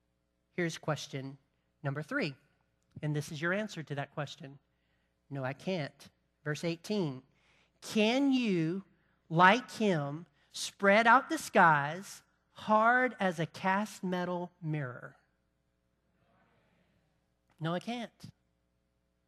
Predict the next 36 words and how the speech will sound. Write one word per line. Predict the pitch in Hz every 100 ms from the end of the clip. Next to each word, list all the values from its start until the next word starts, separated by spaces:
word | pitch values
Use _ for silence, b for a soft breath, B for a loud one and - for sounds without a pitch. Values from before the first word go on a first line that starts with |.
| _
I | -
can't. | - - 214 143 - - - _ _ _ _ _ _ _ _ _ _ _ _ _ _ _ _ _ -
You | 180 277
will | 262 202
never | 185 190 208 233 247 277 277
know | 240 208 185 156 139 127
the | 139
greatness | - 156 160 165 -
of | 160
God | 151 135 127 - - - _ _ _ _ _ _
unless | 170 160 151 -
you | 165
can | 196 185
say, | - 143 123 120 - _ _ _ _ _ _
"I | 147
don't | 139 151 160
understand | 175 190 - 175 175
how | 160 170
he | 185
does | 151 139 120
this, | 131 131 - - _ _ -
and | 139
I | 131
can't | - 143 131 147
do | 143
what | 135 139
he's | 135 123
doing." | 123 117 _ _ _ _ _ _ _ _ _ _ _ _ _
You | 170
will | 165
never | 160 175 180
know | 190 160
the | 143
greatness | 139 127 -
of | -
God. | 139 - -